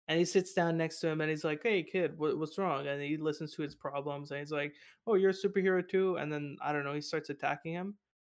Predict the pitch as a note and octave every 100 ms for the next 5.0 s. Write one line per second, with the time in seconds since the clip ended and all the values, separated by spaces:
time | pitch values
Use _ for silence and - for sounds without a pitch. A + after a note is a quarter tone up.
0 | _ - - G3+ F#3+ F3+ D#3 D#3 D3 D3
1 | C#3+ C#3+ C#3 C#3 - D#3+ D#3+ D#3 D3+ -
2 | - F3+ E3 D#3 - C#3+ C#3+ D3+ D3 D#3
3 | - F3+ D#3+ D#3+ E3+ D#3+ D#3 - F#3 E3
4 | D#3 D3+ D#3 D#3 C#3+ - D3 D#3 E3+ F#3